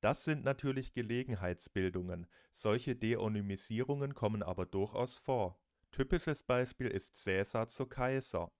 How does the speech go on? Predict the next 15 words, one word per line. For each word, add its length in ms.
Aber 280
auch 220
der 220
Rüpel 380
hat 160
sich 200
aus 140
dem 160
althochdeutschen 760
Rupilo, 680
die 120
Diminutivform 920
von 200
Ruprecht, 560
entwickelt. 640